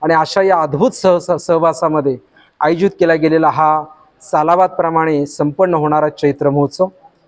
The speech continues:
मी सद्गुरू माऊलींच्या कृपाशीर्वादासह सकल आत्मामालिक ध्यानयोग मिशन संतपीठाच्या वतीनं, समस्त विश्वस्त मंडळाच्या वतीनं या चैत्र महोत्सवाचं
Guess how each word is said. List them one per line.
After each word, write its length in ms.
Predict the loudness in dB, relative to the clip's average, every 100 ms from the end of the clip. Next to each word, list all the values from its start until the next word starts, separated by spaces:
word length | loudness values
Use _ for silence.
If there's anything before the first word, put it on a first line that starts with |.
| _
मी 200 | 0 0
सद्गुरू 400 | 2 -2 2 2
माऊलींच्या 500 | 2 2 0 -2 -2
कृपाशीर्वादासह 1000 | -2 -2 -2 -2 0 0 0 -2 -2 -6 -6 _ _ _ -10
सकल 420 | -6 0 0 -2 -4
आत्मामालिक 500 | -6 -2 0 2 0 -4
ध्यानयोग 380 | -2 2 0
मिशन 380 | 0 -4 -4 -4 -6 _ _ -18
संतपीठाच्या 720 | -2 0 0 0 0 2 0
वतीनं, 440 | 0 0 0 0
समस्त 420 | -4 -4 -2 -2
विश्वस्त 440 | -4 -2 -2 0 -2
मंडळाच्या 480 | 0 0 0 0
वतीनं 360 | -2 0 -2 -2 -6 _ _ _
या 180 | -4 0
चैत्र 320 | -2 0 0
महोत्सवाचं 720 | 2 0 0 0 0 0 -4